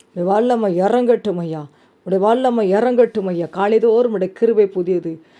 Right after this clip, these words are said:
புது கிருபை கொடுங்கப்பா. உடைய பிள்ளைகள் நொறுங்கி போய் இருக்கிறாங்கப்பா. துவண்டு போய் இருக்கிறாங்கப்பா. ஆமே. இந்த பிள்ளைகளை ஆசீர்வதிங்கப்பா.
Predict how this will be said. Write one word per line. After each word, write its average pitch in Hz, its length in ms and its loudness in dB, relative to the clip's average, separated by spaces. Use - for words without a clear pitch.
புது 247 500 2
கிருபை 220 300 6
கொடுங்கப்பா. 185 640 -2
உடைய 185 240 0
பிள்ளைகள் 233 380 4
நொறுங்கி 220 480 2
போய் 247 120 4
இருக்கிறாங்கப்பா. 185 720 -2
துவண்டு 277 480 4
போய் 285 140 4
இருக்கிறாங்கப்பா. 220 640 -2
ஆமே. 202 180 0
இந்த 240 240 4
பிள்ளைகளை 208 420 0
ஆசீர்வதிங்கப்பா. 202 1000 -4